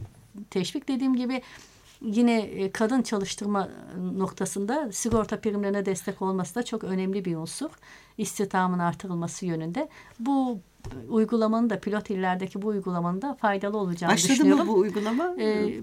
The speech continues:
Speaker 1: orada tabii bir takım kriterler var. Başvurular alınmaya başladı.
Speaker 2: Evet.
Speaker 1: Belirli sayılar var. Aile sayıları her il için belirlenmiş.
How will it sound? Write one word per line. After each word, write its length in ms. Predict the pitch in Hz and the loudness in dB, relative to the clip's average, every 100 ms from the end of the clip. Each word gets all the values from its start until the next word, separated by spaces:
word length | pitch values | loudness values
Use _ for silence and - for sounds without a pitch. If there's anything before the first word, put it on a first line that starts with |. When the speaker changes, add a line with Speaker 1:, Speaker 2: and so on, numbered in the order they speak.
| 240 | -2
Speaker 1:
orada 240 | 262 277 294 | 2 2 2
tabii 220 | 302 277 | 0 0
bir 60 | |
takım 280 | - 285 294 | 0 0 0
kriterler 640 | - 247 240 254 247 262 214 | 0 -4 4 4 6 2 4
var. 220 | 214 240 | 0 2
Başvurular 500 | 226 - 233 240 240 | -2 0 0 2 2
alınmaya 440 | 214 202 185 180 | 0 0 0 0
başladı. 400 | 170 170 - 180 185 | 0 -2 -4 -2 0
Speaker 2:
Evet. 100 | 170 | 4
Speaker 1:
Belirli 300 | 214 208 220 | 2 2 -2
sayılar 480 | - 208 202 202 | -2 -2 0 0
var. 240 | 190 170 165 | 2 0 -2
Aile 360 | 190 185 185 190 | 0 0 0 -4
sayıları 500 | - 175 160 170 202 | -4 -6 -6 -6 -2
her 160 | 208 202 | 0 0
il 180 | 190 | -2
için 320 | 180 185 185 175 | -4 -4 -4 -2
belirlenmiş. 720 | 170 170 160 160 190 - | -2 -2 -2 -2 -2 -4